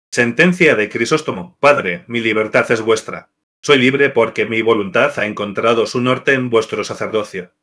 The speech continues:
No soy un esclavo que obedece, sino un hijo que consagra su existencia a la protección de este santuario y al cuidado de mi hermana". El sello de la soberanía, excelencia. Esta reflexión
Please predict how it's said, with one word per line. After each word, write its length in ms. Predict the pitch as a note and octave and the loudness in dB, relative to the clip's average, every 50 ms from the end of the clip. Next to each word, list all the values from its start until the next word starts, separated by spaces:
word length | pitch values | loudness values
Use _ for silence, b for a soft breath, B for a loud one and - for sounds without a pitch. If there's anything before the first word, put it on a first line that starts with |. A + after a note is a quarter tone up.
| _ _ _ _ _ | _ _ _ _ _
No 180 | - C#3 F3+ | -2 0 0
soy 160 | F#3+ F3+ E3+ C3+ | 4 4 4 2
un 140 | B2 A#2+ | 4 0
esclavo 460 | A2+ G#2+ - - B2 B2+ B2+ C3 B2+ B2+ | -2 -4 -2 2 2 2 4 2 2 2
que 80 | B2+ | 2
obedece, 560 | A#2 A2+ A2+ A2+ A2+ - - - F#2 F2+ _ _ _ _ _ _ | 2 2 4 2 2 0 0 -6 -12 -14 _ _ _ _ _ _
sino 280 | - - C3 B2+ B2 A#2 | -8 -4 -2 -2 0 0
un 140 | A#2+ A#2 A#2+ | -2 -2 -2
hijo 240 | B2 A#2+ - C#3+ | -4 0 -2 -2
que 140 | - B2 A2 | 0 0 -2
consagra 480 | - A2 G#2 G2 - A#2+ A2+ - G#2+ G#2 | -2 -4 -6 -2 0 0 0 0 -2 -4
su 120 | - A#2 | -2 -2
existencia 760 | A2+ G#2+ - - A2+ - - C3 C3 C3+ C3 - D3 D3 C3+ | -2 -2 -2 -6 -6 -4 -2 -2 -2 -2 -4 -2 0 0 0
a 20 | G#2+ | 2
la 140 | G2+ G2+ F#2+ | 0 -4 -4
protección 500 | A2+ A2 - G#2+ - - D#3 D3 C#3 B2+ | -4 -4 -4 -6 -6 -2 -2 -2 -2 -2
de 80 | G#2+ | -4
este 220 | G#2 G2+ - A#2+ A2 | -6 -4 -6 -6 -6
santuario 580 | - G#2+ G2+ F2+ B2+ C3 C3 C#3 C3+ A2 F2+ F2+ | -6 -10 -6 -2 0 0 2 2 -2 -4 -4 -6
y 120 | - A#2 | -4 -2
al 160 | A#2 G#2+ F#2 | -2 -2 -2
cuidado 400 | - A2+ A2 G#2 A2+ A#2+ B2 A#2+ | -4 -4 -2 0 0 0 0 0
de 100 | A2 G#2+ | -2 -2
mi 140 | G#2 A2+ A2 | -2 -2 -4
hermana". 480 | G#2 G2+ F#2+ F#2+ F2+ F2 E2+ F2 _ _ _ _ _ _ _ | -6 -6 -6 -8 -10 -10 -12 -18 _ _ _ _ _ _ _
El 140 | A#2+ A#2 G#2+ | -4 -2 0
sello 320 | - D3 C#3+ C#3 D3 C3 | 2 0 0 2 0 -2
de 80 | A2 A2 | 0 -2
la 100 | A2 G2+ | -4 -2
soberanía, 560 | - C3+ B2 B2 A#2+ A2 A2+ B2 B2+ B2+ A#2+ | -4 -2 -2 0 0 0 0 0 0 0 0
excelencia. 800 | A2+ - - - A#2 A2 B2 D3 C#3+ - - G2+ F#2+ F#2 - _ _ _ _ _ _ | -2 -4 -4 -2 0 0 0 -2 -2 -6 -6 -6 -6 -6 -10 _ _ _ _ _ _
Esta 260 | D#3 D3+ - - C3 | -6 -4 -2 -2 -2
reflexión 760 | B2 A2+ - - G#2 - - - - E3+ E3+ E3+ E3+ F3 b | -2 -2 -6 -6 -8 -6 -4 -2 0 0 0 0 -2 -6 b